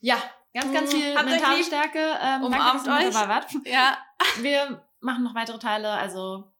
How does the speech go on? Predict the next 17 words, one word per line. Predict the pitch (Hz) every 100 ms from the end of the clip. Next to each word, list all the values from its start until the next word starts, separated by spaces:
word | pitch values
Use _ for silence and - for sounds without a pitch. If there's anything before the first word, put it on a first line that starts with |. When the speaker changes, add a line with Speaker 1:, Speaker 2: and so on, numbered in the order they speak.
| _ -
Speaker 1:
guckt | 214 -
dann | 196
gern | 190 190
vorbei, | 196 180 185 180 185 196
guckt | 196
bei | 190
Annalena | 185 185 185 190 185 190 _
vorbei | 180 175 175 175 175
Speaker 2:
Und | - 240
Speaker 1:
und |
Speaker 2:
hört | 254 240
gerne | 240 240 247
noch | 233 233 -
von, | 220 220 214
ähm, | 226 214 214 -
Caroline | 240 233 240 233 226
Kopernikus | - 240 226 240 240 233 233 -